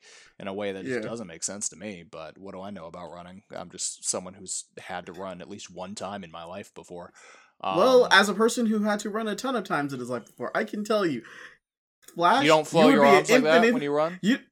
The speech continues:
Speaker 2: you don't flow your arms like that. Flash, you would be a lot faster if you just moved your arms in a more ninety degree motion and kept
Speaker 1: You
Speaker 2: them
Speaker 1: know,
Speaker 2: at your side.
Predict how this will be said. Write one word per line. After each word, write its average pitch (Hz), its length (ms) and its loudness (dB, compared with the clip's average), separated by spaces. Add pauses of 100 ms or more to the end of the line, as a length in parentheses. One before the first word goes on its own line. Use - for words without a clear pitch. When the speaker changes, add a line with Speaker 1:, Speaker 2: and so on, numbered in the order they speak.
Speaker 2:
you 202 120 0
don't 233 200 6
flow 233 160 6
your 233 160 4
arms 196 200 4
like 156 120 2
that. 131 180 2
Flash, 180 280 2
you 220 80 0
would 196 140 2
be 220 120 0
a 175 80 6
lot 170 280 2
faster 214 480 2
if 151 140 -4
you 151 100 -4
just 160 340 -4 (360)
moved 196 480 2
your 214 240 2
arms 151 540 0 (320)
in 151 140 2
a 156 100 2
more 170 280 2
ninety 185 340 -2
degree 185 300 -2
motion 175 520 0
and 131 120 -4
kept 180 160 -2
Speaker 1:
You 185 80 6
Speaker 2:
them 190 120 8
Speaker 1:
know, 170 60 4
Speaker 2:
at 151 60 -8
your 156 140 -4
side. 135 480 0